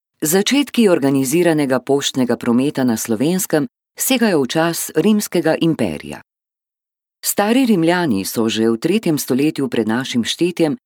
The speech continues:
uvedli službo za prenašanje sporočila med senatom in provincami. Ob cestah so na razdalji enodnevnega potovanja stale poštne postaje s prenočišči,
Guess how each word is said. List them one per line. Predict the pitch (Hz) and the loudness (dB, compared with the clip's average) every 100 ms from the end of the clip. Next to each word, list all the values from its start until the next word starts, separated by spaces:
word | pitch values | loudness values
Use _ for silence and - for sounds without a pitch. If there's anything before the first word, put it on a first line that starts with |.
| _ _ - | _ _ -4
uvedli | 180 208 233 190 156 | 0 0 2 0 -2
službo | - 175 190 160 147 | -2 -2 0 0 0
za | 131 117 | 0 -2
prenašanje | - 120 117 120 151 143 127 | 0 0 2 0 -2 -4 -4
sporočila | - 117 104 - 156 139 | -4 -4 -2 -4 -2 0
med | 117 110 | -2 -2
senatom | - 110 107 113 143 | -4 -2 -2 -2 -2
in | 151 160 | -2 -2
provincami. | 175 170 127 85 80 73 67 _ _ _ _ _ _ _ _ - | -2 0 -2 -2 -10 -10 -16 _ _ _ _ _ _ _ _ -4
Ob | 113 | -4
cestah | - - 117 110 143 160 | -6 -2 -2 -2 -4 -4
so | - 117 | -4 -4
na | 101 | -4
razdalji | 95 95 107 117 120 123 110 | -4 -4 -2 -2 0 -2 -2
enodnevnega | 107 101 113 131 135 123 107 | -4 -2 0 0 -2 -4 -6
potovanja | 101 107 113 139 156 143 - _ - | -8 -6 -4 -2 -2 -4 -8 _ -14
stale | - 147 143 147 156 | -6 -2 0 0 -2
poštne | - 185 190 - 143 | 0 -4 -2 -4 -2
postaje | 120 113 120 127 139 | -2 -2 -4 -4 -4
s | 139 | -6
prenočišči, | - 120 113 - 185 160 - - | -4 -2 -2 -2 -6 -6 -8 -10